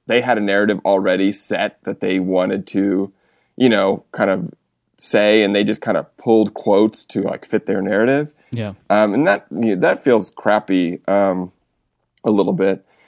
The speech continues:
Speaker 1: But I think in these situations where the journalist, like, knows and understands you, and you are the story, or you're, like, a part of the story,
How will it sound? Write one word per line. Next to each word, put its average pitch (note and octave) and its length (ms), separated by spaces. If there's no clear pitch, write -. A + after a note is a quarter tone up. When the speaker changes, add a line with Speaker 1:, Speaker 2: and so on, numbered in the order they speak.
Speaker 1:
But B2+ 120
I C#3+ 60
think A3 180
in F3+ 100
these C3+ 140
situations A#2+ 520
where G#2 480
the G#2 80
journalist, B2 420
like, F#2 300
knows G#2+ 400
and A2 140
understands G2+ 960
you, F2+ 460
and A2+ 580
you A2 680
are A2+ 180
the G2+ 100
story, A2 480
or G#2 100
you're, G2+ 140
like, G2+ 160
a F#2+ 60
part - 260
of G#2+ 60
the A2+ 80
story, B2 640